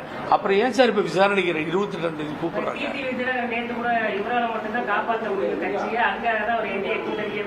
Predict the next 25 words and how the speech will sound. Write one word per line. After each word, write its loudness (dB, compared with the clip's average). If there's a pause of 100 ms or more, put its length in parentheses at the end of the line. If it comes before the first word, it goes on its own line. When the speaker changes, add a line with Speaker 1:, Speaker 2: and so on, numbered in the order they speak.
Speaker 2:
போயிருக்கிறாருன்னு -4 (480)
வெளிப்படையா -2
ஒரு -2
ஸ்டேட்மெண்ட். -6
Speaker 1:
நான் 6
ஒரு 0
நண்பர் 0
பெயரை 4
சொல்ல 0
விரும்பவில்லை. -2 (540)
அவர் 8 (460)
திருமதி 2
வி 0
கே 6
சசிகலாவும் 4 (380)
ஓ 6
பி 2
எஸும் 0 (360)
என் 0
டி 2
ஏ 8
கூட்டணியில் 2
இருக்கேன்னு -2
சொன்னாருன்னு 2
சொன்னேனே, 0